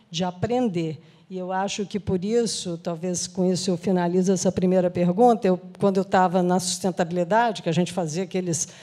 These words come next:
aqueles programas incríveis, né, com aquelas palavras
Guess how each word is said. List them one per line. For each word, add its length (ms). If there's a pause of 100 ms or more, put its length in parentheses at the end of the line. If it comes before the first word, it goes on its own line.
(120)
aqueles 240
programas 840
incríveis, 880
né, 160
com 80
aquelas 420
palavras 1300